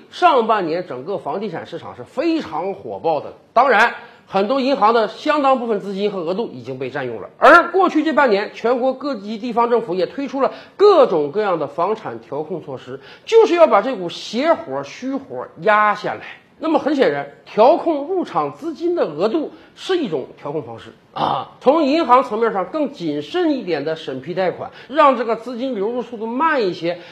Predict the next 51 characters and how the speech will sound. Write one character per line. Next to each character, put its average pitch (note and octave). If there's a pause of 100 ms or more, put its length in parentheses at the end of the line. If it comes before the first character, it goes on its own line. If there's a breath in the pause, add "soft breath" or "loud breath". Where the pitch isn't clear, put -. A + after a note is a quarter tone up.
是 F4+
有 D#3
助 A3
于 E3+
全 A#3
民 G3+
降 G3
降 C3
温 A2+
的。 G2
而 D4+
从 E4
另 G#4
一 D4+
个 B3+
方 B3+
面 C4+
上 B3
讲 F#3
啊， -
银 D#4
行 G#3
现 C4
在 A3+
的 F#3
降 E3
温 D3+
未 F4+
尝 G3+
也 F#3
不 F3
是 A3
一 G#3+
个 A3
好 F#2+
机 D3+
会， E3
让 B3
每 C#3
一 E3
个 G3+
购 D#4+
房 F3+
者 D3+
思 F#4
考 F#2
一 G2+
下， D#3 (180 loud breath)
我 D#3
到 F#3
底 C#3+